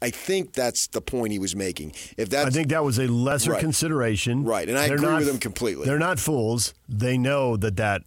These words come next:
Speaker 2: hung in the balance.
Speaker 1: Right.
Speaker 2: But the priority was, Kelly Olynyk's gonna be a free agent.
Speaker 1: Right.
Speaker 2: Let's get a draft pick for him
Speaker 1: Right.
Speaker 2: before he goes somewhere else. Now, with Fontecchio, a little more surprising to me, could they have signed him?
Speaker 1: Well,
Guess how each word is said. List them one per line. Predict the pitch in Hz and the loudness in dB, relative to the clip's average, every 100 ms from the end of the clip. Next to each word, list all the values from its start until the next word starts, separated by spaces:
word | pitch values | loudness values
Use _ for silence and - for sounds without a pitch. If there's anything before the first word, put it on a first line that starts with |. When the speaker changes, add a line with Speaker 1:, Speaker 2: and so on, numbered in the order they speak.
| _ - | _ -12
Speaker 2:
hung | - 113 101 | -2 0 0
in | |
the | 95 | 0
balance. | 82 76 78 95 - - - | -2 -2 -2 -4 -6 -8 -6
Speaker 1:
Right. | 131 104 - | -2 -2 -2
Speaker 2:
But | 127 | -4
the | 123 | -2
priority | 127 139 170 180 131 | 0 0 2 0 2
was, | 117 113 107 98 - _ _ _ - | 2 2 2 0 -4 _ _ _ -4
Kelly | 117 135 | 0 2
Olynyk's | 147 131 123 107 | 2 2 0 -2
gonna | - 113 | -2 -2
be | 107 113 | 0 0
a | |
free | 98 110 98 | 0 0 0
agent. | 85 80 120 | 0 -2 -2
Speaker 1:
Right. | 90 - _ _ | -4 -8 _ _
Speaker 2:
Let's | 104 113 110 | -2 -2 0
get | 147 | 0
a | 135 | 0
draft | 110 127 113 | 0 0 0
pick | - 104 | 0 -4
for | - 98 92 | -2 0 0
him | 90 | 0
Speaker 1:
Right. | 101 73 - - | -2 -4 -8 -6
Speaker 2:
before | 101 113 117 | -2 0 2
he | |
goes | 117 113 101 | 2 0 0
somewhere | 110 107 104 | 0 0 0
else. | 82 76 - _ - - | 0 -2 -8 _ -20 -8
Now, | 120 | -2
with | 127 - | -2 0
Fontecchio, | 143 107 190 185 143 | 0 0 0 0 0
a | |
little | 135 143 135 | 2 2 2
more | 135 | 0
surprising | 123 107 170 190 120 123 113 - - | 0 0 0 2 2 0 0 -4 -6
to | 117 | -2
me, | 151 170 120 120 - - - | 0 2 2 0 -4 -18 -10
could | - 139 | -4 -2
they | 113 104 | 0 0
have | 98 | 0
signed | - 151 156 170 | 0 0 2 2
him? | 160 165 165 143 _ - | 2 0 0 -2 _ -20
Speaker 1:
Well, | _ | _